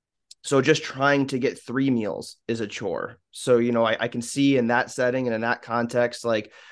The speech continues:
okay, well, we'll start with three meals. We'll prioritize protein and calories, and we'll monitor appetite, you know, what's going on.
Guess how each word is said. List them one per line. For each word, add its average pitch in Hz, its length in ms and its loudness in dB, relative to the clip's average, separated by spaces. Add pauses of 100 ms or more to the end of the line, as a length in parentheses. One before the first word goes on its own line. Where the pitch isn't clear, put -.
(240)
okay, 139 140 4
well, 131 100 4
we'll 139 120 2
start 151 260 0
with 156 180 -4
three 151 220 -6
meals. 147 380 2
We'll 120 100 -4
prioritize 131 640 0
protein 139 540 -2
and 113 120 -4
calories, 139 800 0
and 113 160 -8
we'll 113 160 -6
monitor 123 640 -4
appetite, 139 720 0
you 120 100 -4
know, 117 80 -2
what's 117 240 0
going 104 260 -6
on. 139 380 0